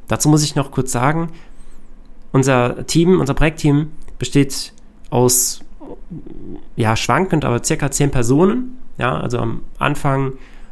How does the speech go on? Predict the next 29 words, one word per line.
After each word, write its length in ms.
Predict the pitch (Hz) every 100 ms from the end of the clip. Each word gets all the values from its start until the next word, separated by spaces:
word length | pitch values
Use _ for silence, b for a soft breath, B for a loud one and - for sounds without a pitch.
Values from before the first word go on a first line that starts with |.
| -
ähm, 760 | - 120 120 120 120 117 113 120
waren 260 | 113 113 117
wir 60 |
natürlich 440 | 113 - 117 110 -
weniger. 460 | 185 185 175 151
Das 180 | 135 127
ist, 180 | 123 -
in 100 | 120
der 120 | 117
Zeit 240 | - 117
sind, 360 | - 117 - -
äh, 60 | -
Leute 260 | 113 123 -
dazugekommen. 640 | - 180 156 147 139 127
Einige 340 | 117 117 113
haben 180 | 110 107
dann 160 | 110 110
gesagt, 280 | 113 110 -
sie 80 | 120
haben 80 |
doch 160 | 143 -
keine 220 | 143 139
Zeit, 340 | - 123 117 -
sind 180 | 113
wieder 160 | 117 113
rausgegangen 540 | 123 151 - - 139
aus 140 | 135 -
dem 80 | -
Team. 340 | - 127 143